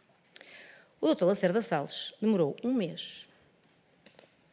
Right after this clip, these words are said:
E só depois de nós termos noticiado que ele se tinha reunido com o doutor Nuno Rebelo de Sousa,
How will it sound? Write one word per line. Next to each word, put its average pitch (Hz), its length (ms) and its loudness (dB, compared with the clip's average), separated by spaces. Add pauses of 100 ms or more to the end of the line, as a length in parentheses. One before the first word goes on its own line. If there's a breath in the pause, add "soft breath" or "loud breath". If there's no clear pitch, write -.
(260)
E 190 60 2
só 269 220 6
depois 180 300 0
de 156 60 -4
nós 175 160 2
termos 202 260 0
noticiado 175 560 -4
que - 100 -6
ele 180 60 0
se - 120 -8
tinha 180 160 2
reunido 190 480 0
com - 80 -4
o 165 40 2
doutor 165 200 -2
Nuno 180 180 0
Rebelo 165 200 -4
de 160 60 -8
Sousa, 143 420 -10